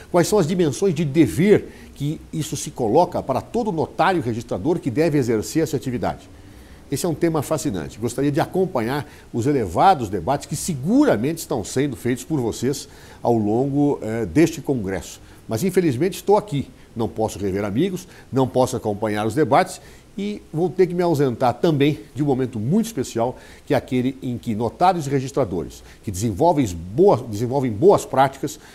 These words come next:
vão ser dignificados com o prêmio de qualidade total. Não há nada melhor do que reconhecer quem presta um bom serviço público.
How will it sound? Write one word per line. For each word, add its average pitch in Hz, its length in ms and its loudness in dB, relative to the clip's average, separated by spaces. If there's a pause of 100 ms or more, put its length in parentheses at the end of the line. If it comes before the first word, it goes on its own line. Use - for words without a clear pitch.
(200)
vão 147 200 2
ser 143 220 0
dignificados 123 880 -2 (260)
com 131 120 0
o - 20 -6
prêmio 110 240 -2
de 113 80 -6
qualidade 107 400 -2
total. 107 420 -6 (400)
Não 240 60 -2
há 254 40 2
nada 262 140 2
melhor 139 460 4 (420)
do 120 180 -2
que 143 200 0
reconhecer 175 880 0
quem 147 160 0
presta 135 360 -4
um - 20 -2
bom 113 160 -4
serviço 98 400 -4
público. - 380 -16